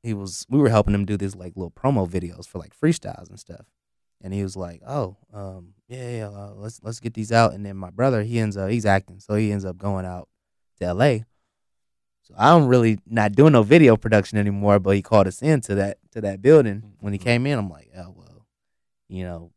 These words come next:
Speaker 1: not really doing video like that 'cause he not here, but I make beats." And he was just like, "Oh, yeah, it's good."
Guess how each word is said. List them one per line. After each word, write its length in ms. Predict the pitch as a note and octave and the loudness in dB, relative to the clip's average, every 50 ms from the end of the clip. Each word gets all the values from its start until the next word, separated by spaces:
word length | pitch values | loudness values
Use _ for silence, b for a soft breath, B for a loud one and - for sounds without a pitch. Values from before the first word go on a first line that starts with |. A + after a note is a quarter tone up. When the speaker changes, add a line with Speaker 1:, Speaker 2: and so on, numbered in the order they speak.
| _ _ - | _ _ -10
Speaker 1:
not 260 | G2 G#2 G#2+ G2+ G#2 | -4 -4 -4 -2 -2
really 160 | A2+ A2 A2 | -2 -2 0
doing 220 | G2+ A2 G#2+ F#2+ F#2+ | 0 -2 -4 -4 0
video 540 | G2+ D3 D#3 D3 C3 A#2+ A2+ A2+ A2 A2 - _ _ | 2 2 4 6 6 8 8 6 6 2 0 _ _
like 280 | - G#2 G#2+ G#2+ G2 | -2 -2 -2 -2 0
that 220 | A#2 A2+ A2+ G#2 - - | 0 2 2 0 0 -4
'cause 100 | - - | -14 -14
he 60 | C3+ | -10
not 180 | B2+ A2 G#2 | -6 -4 -4
here, 160 | A2 G#2 G#2 G2+ | -2 -2 -4 -2
but 80 | G2+ | -2
I 60 | G2+ | -2
make 260 | G2+ G2 G2+ G2 F2+ F2+ | -2 -2 -6 -8 -6 -2
beats." 280 | B2+ C3 A2+ - - | -2 0 0 -2 -6
And 80 | G#2+ G2+ | -12 -12
he 60 | G2 | -12
was 80 | G2 F#2+ | -12 -14
just 160 | F#2+ - - | -18 -18 -16
like, 140 | F#2 F2+ F#2+ | -16 -12 -8
"Oh, 120 | A2 A2+ | -8 -6
yeah, 160 | G#2+ A2 A2 G#2+ | -6 -6 -6 -8
it's 100 | G2+ G#2 | -8 -8
good." 300 | G#2 A2+ G2+ F2+ E2 | -8 -8 -8 -8 -10